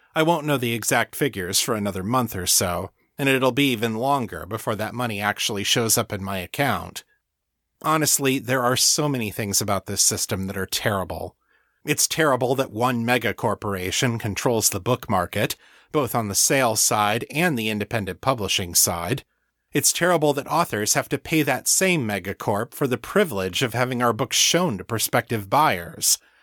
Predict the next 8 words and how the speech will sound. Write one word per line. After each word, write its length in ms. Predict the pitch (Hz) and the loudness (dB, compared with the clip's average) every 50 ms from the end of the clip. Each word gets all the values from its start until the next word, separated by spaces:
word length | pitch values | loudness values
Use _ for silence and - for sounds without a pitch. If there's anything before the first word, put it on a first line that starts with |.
| _ _ _ | _ _ _
Buyers 400 | - 196 226 226 202 185 175 - | 0 2 2 4 4 4 2 2
who 60 | - | 2
will 140 | 185 175 160 | 2 2 2
then 280 | 147 151 143 139 123 110 | 2 2 0 0 -2 -6
pay 400 | - - 247 233 170 147 165 175 | -4 0 0 2 2 2 0 0
that 300 | 151 156 160 - - - | 2 0 0 -2 -2 -2
same 400 | - - 160 160 170 165 165 185 | 0 0 0 0 0 0 0 0
megacorp, 600 | 220 214 156 117 - - 113 101 87 85 - | 0 2 0 0 -2 0 -2 0 0 -2 -4